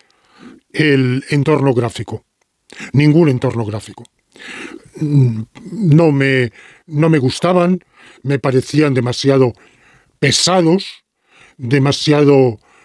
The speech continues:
eh, incordiaban excesivamente. No los necesitaba.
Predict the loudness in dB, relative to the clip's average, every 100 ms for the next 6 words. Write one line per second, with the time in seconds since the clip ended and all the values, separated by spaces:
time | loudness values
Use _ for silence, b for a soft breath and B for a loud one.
0 | _ -16 -6 -4 0 2 2 0 0 -2
1 | -4 -4 0 0 -2 -6 -12 B B B
2 | B 0 4 6 4 2 0 -6 -8 -6
3 | -2 -2